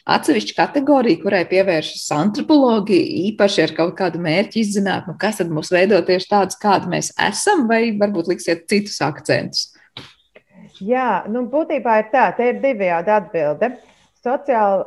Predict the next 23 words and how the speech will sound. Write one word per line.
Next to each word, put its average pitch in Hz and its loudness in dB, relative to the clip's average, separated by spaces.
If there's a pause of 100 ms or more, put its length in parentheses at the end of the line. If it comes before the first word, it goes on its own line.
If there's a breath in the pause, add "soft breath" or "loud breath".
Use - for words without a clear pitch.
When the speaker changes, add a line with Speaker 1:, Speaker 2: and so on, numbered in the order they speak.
Speaker 2:
antropoloģijas, 208 -2
eh, 180 -8
jau 190 -2
no 202 -4
pašiem 254 -4
sākumiem 262 0
varētu 208 2
teikt, 247 0
ka 185 4
sociāla 202 0
antropologi 190 -4
ir 190 -12
pētījuši 202 -2 (100)
ar 196 -4
bērnību 214 0
saistītas 220 -4
tēmas, 277 -2 (380 loud breath)
bet 208 -6
kā 208 4 (140)
atsevišķa 208 -8
nozare, 254 0
eh, - -10
sociālā, 233 2